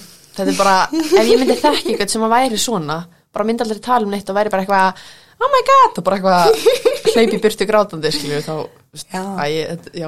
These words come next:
Speaker 1: þetta er bara fáránlegt. Og, og líka mitt, sko, að þetta er svo hættulegt, af því að svo kannski er eitthvað sem er bara eitthvað, "Ó, vá, þetta er svo róm og eitthvað, svona eiga sambönd að vera."
Speaker 2: <laughs>
Speaker 1: Þú veist, eitthvað svona sem er yngri, skilju, og já, þetta
Speaker 2: Já.
Speaker 1: er bara,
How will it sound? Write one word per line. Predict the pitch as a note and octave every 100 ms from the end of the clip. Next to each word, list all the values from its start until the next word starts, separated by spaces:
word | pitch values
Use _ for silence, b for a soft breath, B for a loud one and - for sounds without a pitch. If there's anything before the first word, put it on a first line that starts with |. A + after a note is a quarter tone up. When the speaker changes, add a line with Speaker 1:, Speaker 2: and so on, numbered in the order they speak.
| D#3 -
Speaker 1:
þetta | F3
er | F3
bara | F3 E3 - -
fáránlegt. | F#3+ E3+ D#3+ -
Og, | F3+ B B B -
og | G#3+
líka | A3+ C#4 C4
mitt, | A#3 A3+
sko, | - A3 G#3+ G3+ - _ _ _ _ _ _ _ _ _ -
að |
þetta | A3+ A3+
er | A#3
svo | A3
hættulegt, | - D#4+ - F3 F3+
af | F#3+
því | G3+
að |
svo | C4 G#4+
kannski | C#4+ - -
er | G#4+ E4+
eitthvað | A#3+ G#3
sem | C4
er |
bara | C#4 A3
eitthvað, | A#3 G#3 F#3 -
"Ó, | G4+ G#4+ F4+
vá, | G#4+ A4 F#4+ E4
þetta | D4+ F#4+
er |
svo | D#4 E4
róm | F4+ G4+ G4+ D4
og | C4 C#4+
eitthvað, | B3+ A#3+
svona | B3 D#4+ F4+ D4
eiga | E4+ D4
sambönd | E4 F4 G4 C#4
að | A#3+ B3
vera." | F4+ - F4 F4 G4+ G#4+ G#4+
Speaker 2:
<laughs> | G#4+ - A4+
Speaker 1:
Þú |
veist, | G3+ G3
eitthvað | G#3+ G3+
svona | G3+
sem | G#3 G#3+
er |
yngri, | A3 A3 A3 C#3+
skilju, | - D3+ C#3+
og | D3 D3+ - _ _ _ _ _ _ - b b b _ _
já, | C#3 C#3 _ -
þetta | E3
Speaker 2:
Já. | F#3+
Speaker 1:
er |
bara, | F3 F3